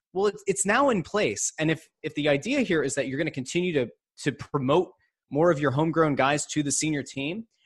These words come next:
and you're gonna be able to sell them off, maybe not for six million, but from, let, let's say every other year you're able to sell a guy for one or two million, and that's ten or twenty percent of your operating budget, all of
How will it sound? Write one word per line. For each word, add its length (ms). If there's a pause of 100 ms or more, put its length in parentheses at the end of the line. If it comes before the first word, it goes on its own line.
and 100
you're 80
gonna 120
be 160
able 200
to 100
sell 260
them 140
off, 220
maybe 160
not 120
for 80
six 280
million, 240
but 160
from, 220 (500)
let, 200
let's 160
say 140
every 240
other 180
year 300
you're 160
able 160
to 80
sell 180
a 60
guy 140
for 160
one 120
or 60
two 180
million, 300
and 120
that's 320
ten 220
or 80
twenty 280
percent 400
of 120
your 280 (160)
operating 420
budget, 360 (440)
all 140
of 60